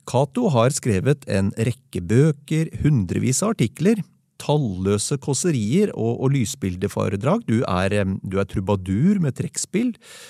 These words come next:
Du har blitt tildelt Kulturprisen i Fauske, og ikke minst så kom du tidlig inn i, i villmarksliv etter oppstarten, Cato.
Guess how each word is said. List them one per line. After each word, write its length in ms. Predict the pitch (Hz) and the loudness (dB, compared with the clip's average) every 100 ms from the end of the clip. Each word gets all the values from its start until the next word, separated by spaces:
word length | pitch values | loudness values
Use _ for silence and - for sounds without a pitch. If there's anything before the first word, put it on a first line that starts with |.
| - | -20
Du 180 | _ - | _ -2
har 100 | 117 | 0
blitt 220 | 113 120 - | 2 0 -2
tildelt 640 | 104 95 95 101 95 - | -4 -4 -2 -2 -4 -8
Kulturprisen 1080 | - 107 - 98 90 113 120 151 160 226 196 | -6 -6 -4 -6 -4 2 2 2 0 -2 -2
i 80 | 131 | -2
Fauske, 640 | - 156 98 85 - - 220 - | -2 -2 -2 -4 -6 -6 -8 -10
og 180 | - 185 | -6 -4
ikke 180 | 208 - | -2 0
minst 380 | 180 175 - - | 2 2 0 -4
så 80 | 240 | -6
kom 300 | - 180 175 | -2 2 2
du 80 | 170 | 0
tidlig 560 | - 208 139 92 110 | -4 -6 -4 -2 -4
inn 300 | - 104 104 | -2 0 0
i, 480 | 120 120 123 131 135 | -2 -2 0 0 -2
i 160 | - 139 | -2 -4
villmarksliv 800 | 185 127 95 90 - 110 117 147 | -2 -4 -4 -6 -6 -2 -2 -2
etter 220 | 135 - | -6 -8
oppstarten, 640 | - - - - 87 - - | -8 -8 -8 -8 -8 -8 -8
Cato. 380 | 101 95 123 | -6 -6 -4